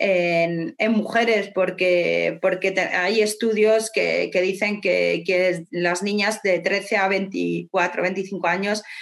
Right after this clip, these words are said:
eh, tienen, abandonan el, el deporte por muchos motivos, por la parte de, bueno, pues, el,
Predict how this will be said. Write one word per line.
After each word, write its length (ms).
eh, 180
tienen, 1040
abandonan 880
el, 380
el 160
deporte 480
por 180
muchos 300
motivos, 580
por 160
la 140
parte 340
de, 360
bueno, 300
pues, 340
el, 1080